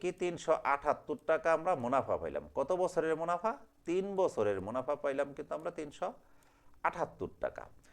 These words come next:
তাহলে আমরা কি লিখতে পারবো? অতএব আসল সমান, এই যে তিন বছরের মুনাফা আসল কত? পনেরোশো আটাত্তর টাকা না? তাহলে পনেরোশো আটাত্তর টাকা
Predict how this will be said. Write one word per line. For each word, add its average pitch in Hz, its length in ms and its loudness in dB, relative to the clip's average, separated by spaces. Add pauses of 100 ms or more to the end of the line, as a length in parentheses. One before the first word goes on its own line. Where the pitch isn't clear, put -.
(320)
তাহলে 170 300 6 (360)
আমরা 151 240 6
কি 156 160 0
লিখতে 147 280 2
পারবো? 135 200 0 (140)
অতএব 160 380 2 (460)
আসল 64 320 -4 (1800)
সমান, 151 320 6 (580)
এই 180 200 10 (100)
যে 139 80 10 (100)
তিন 190 140 6 (120)
বছরের 165 360 6 (100)
মুনাফা 160 400 4
আসল 147 220 0 (100)
কত? 151 140 0 (760)
পনেরোশো 180 420 6
আটাত্তর 170 400 2
টাকা 165 240 8
না? 226 60 -2 (400)
তাহলে 135 240 6 (140)
পনেরোশো 170 560 4 (1300)
আটাত্তর - 360 -4 (100)
টাকা 170 180 4